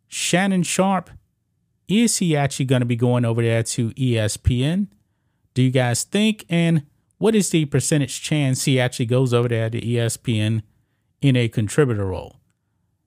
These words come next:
I'm gonna say probably a good seventy percent. Seventy percent that Shannon Sharp will actually be on First Take debating, um, Stephen A. Smith,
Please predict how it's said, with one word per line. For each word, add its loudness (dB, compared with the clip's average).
I'm 4
gonna 4
say 0
probably 0
a -2
good 0
seventy 0
percent. -8
Seventy 2
percent -2
that -2
Shannon 0
Sharp -2
will -2
actually -2
be -2
on -2
First 0
Take -2
debating, 2
um, -2
Stephen -2
A. -2
Smith, -2